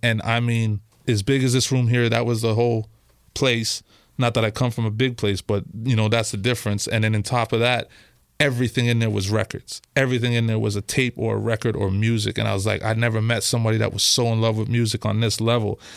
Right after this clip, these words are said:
And it just hit me and said, "Yo, this is where I gotta be. Whatever they want me to do, I'm gonna do." And they just, he just looked over his shoulder and he's like, "This is the guy? All right." And he handed me a microphone and just let, and he was playing on his turntables,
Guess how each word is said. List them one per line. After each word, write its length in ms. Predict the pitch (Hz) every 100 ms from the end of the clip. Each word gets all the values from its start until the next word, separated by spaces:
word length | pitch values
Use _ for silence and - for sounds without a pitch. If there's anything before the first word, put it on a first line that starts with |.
| -
And 120 | - 110
it 60 |
just 240 | 98 110 -
hit 160 | 127
me 120 | 107
and 100 | 101
said, 160 | 101 110
"Yo, 160 | 113 101
this 200 | 107 -
is 80 |
where 160 | 107 107
I 80 | 104
gotta 240 | 104 104
be. 300 | 104 127 131 - - -
Whatever 280 | 117 113 117
they 80 |
want 240 | 113 117 117
me 60 |
to 80 | 110
do, 200 | 107 117
I'm 80 | 113
gonna 140 | 110
do." 320 | 104 120 113 107
And 140 | 110
they 80 | 110
just, 260 | 113 104 - - - -
he 120 | -
just 260 | 120 117 -
looked 220 | 131 -
over 240 | 127 120
his 80 | 117
shoulder 480 | - 147 147 127 117 - - - - - -
and 120 | 117
he's 180 | 117 113
like, 180 | 117
"This 140 | 113 123
is 60 |
the 80 | 139
guy? 360 | 135 156 208 269 - _ - -
All 80 | 131
right." 340 | 156 135 160 - -
And 140 | 120
he 80 | 113
handed 280 | 104 131 127
me 100 | 123
a 80 | 120
microphone 600 | 127 151 117 - 104 98 _ - -
and 120 | 113
just 200 | 104 -
let, 160 | 120 120
and 120 | 120
he 60 | 123
was 100 | 117
playing 320 | - 127 123
on 140 | 120 120
his 100 | 110
turntables, 720 | 131 135 143 98 90 95 -